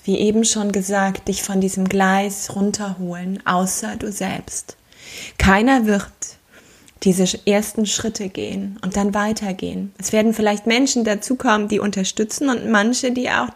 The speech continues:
dir Steine in den Weg werfen. Und mach dir dann nochmal bewusst, niemand wird jemals für dich mit deinen Schmerzen zum Arzt gehen können. Und ganz oft ist es eben dieses kleine Mädchen in uns, dieser kleine Junge in uns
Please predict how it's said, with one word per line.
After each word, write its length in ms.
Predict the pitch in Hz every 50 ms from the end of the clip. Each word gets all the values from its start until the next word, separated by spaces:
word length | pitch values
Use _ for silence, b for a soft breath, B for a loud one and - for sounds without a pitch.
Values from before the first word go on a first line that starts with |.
| - -
dir 180 | 240 226 247 247
Steine 420 | 247 - 214 208 196 196 202 185
in 120 | 175 190 190
den 160 | 190 190 180
Weg 240 | 175 175 - - -
werfen. 420 | - - - 196 - - 220 202 - _ _ _ _ _ _ _ _ _ _ _ _ _ _ _ _
Und 120 | - - -
mach 120 | 208 202
dir 140 | - 233 220
dann 180 | 208 208 214
nochmal 300 | 220 226 226 220 214 208
bewusst, 560 | 202 202 202 190 202 208 214 202 - - - -
niemand 500 | 208 202 196 196 190 196 190 185 - B B B B B B B B _
wird 160 | - 185 190 -
jemals 540 | 196 196 190 185 180 185 190 190 - -
für 160 | - - 220 196
dich 300 | 196 208 226 214 - -
mit 160 | 190 180 -
deinen 280 | 185 180 190 208 208
Schmerzen 720 | 190 - - 196 180 185 196 214 214 - - - 190 175 170 B B B B B B B B
zum 180 | - - 180 170
Arzt 360 | - 175 175 185 190 - -
gehen 220 | - 165 156 160 160
können. 600 | - - - 156 151 156 160 165 185 208 220 214 - _ _ _ - - - _ _ _
Und 120 | 208 208 220
ganz 240 | 240 240 247 247 -
oft 260 | - 240 254 - -
ist 140 | - 208 -
es 140 | 220 202 -
eben 640 | - - 214 220 226 233 226 226 220 220 214 214 - _ _ - 202 -
dieses 440 | - 208 202 196 202 196 - - -
kleine 420 | - - - 208 190 185 196 214 214
Mädchen 520 | 208 202 196 196 196 - - 220 208 196
in 220 | - 190 190 190
uns, 540 | 190 - 196 190 185 190 190 190 190 190 -
dieser 260 | - 196 - 208 202
kleine 460 | 196 - - 208 185 185 185 190 202 202
Junge 460 | 196 190 185 180 185 190 196 190 -
in 160 | 175 180 175
uns 580 | - - - 185 185 190 190 - - - -